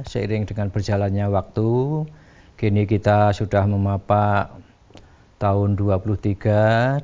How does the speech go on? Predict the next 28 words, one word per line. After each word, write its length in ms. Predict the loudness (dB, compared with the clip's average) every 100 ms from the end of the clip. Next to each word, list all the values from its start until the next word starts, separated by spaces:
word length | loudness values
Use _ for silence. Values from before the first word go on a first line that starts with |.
| 0
dua 240 | 0 0
puluh 160 | -4 -6
dua 240 | -2 -2
sudah 320 | -2 -2 -2
kita 320 | -2 -2 -2
tinggalkan. 1120 | 0 0 0 0 0 0 2 0 -2 -4 -6 -8 -10 -20 -20 -20 -12 0
Memang 320 | 4 4 4
demikianlah 560 | 4 2 4 2 2 2
namanya 480 | 0 0 0 0 0
waktu, 640 | -2 -4 -4 -2 -2 -4
itu 160 | -2 -2
akan 320 | 0 -2 -4
berjalan 480 | -4 -4 -2 -2 -2
terus 320 | -4 -6 -6
maju 480 | -4 -4 -4 -6 -6
seiring 480 | -6 -4 -2 -2 -2
sebagaimana 1040 | -6 -4 -4 -2 -2 -2 -2 0 -2 -4 -8 -18 -20 -20 -20 -4
jarum 480 | 0 2 2 0 0
jam 240 | 0 0
itu 480 | -2 -2 -2 -2 0 -2
ndak 160 | -4
pernah 400 | -4 -2 -2 -4 -10 _ _ -20 -20 -8 0
jarum 320 | 2 2 0
jam 320 | 0 0 0
itu 560 | -2 -2 -2 -2 -2 -4 -2
berputar 480 | -2 -2 0 0 0
ke 160 | -2 -2
kiri, 400 | 0 0 -2